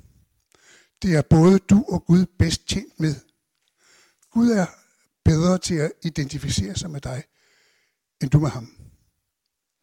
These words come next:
Det kommer der, det vil der bare komme akutindlæggelser ud af. Dagen før havde lægen på Sundholm ringet, en dygtig, jeg kendte ham, omsorgsfuld og bekymret læge.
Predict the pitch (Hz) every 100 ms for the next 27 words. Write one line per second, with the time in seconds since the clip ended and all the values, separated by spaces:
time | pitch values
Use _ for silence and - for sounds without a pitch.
0 | _ _ _ _ _ - 147 - 160 131
1 | 120 165 151 156 143 143 151 147 127 110
2 | _ - - _ - - - 151 139 131
3 | 123 101 - 131 120 107 - - _ _
4 | _ _ _ _ _ _ _ _ _ _
5 | _ _ _ _ _ _ - 165 165 143
6 | 170 151 - - 160 147 156 170 165 135
7 | 180 165 151 139 135 170 165 - _ -
8 | 156 151 - 185 _ _ _ _ _ _
9 | - 120 143 131 165 - _ _ - 143
10 | 196 180 - 175 131 156 - 214 170 160
11 | 165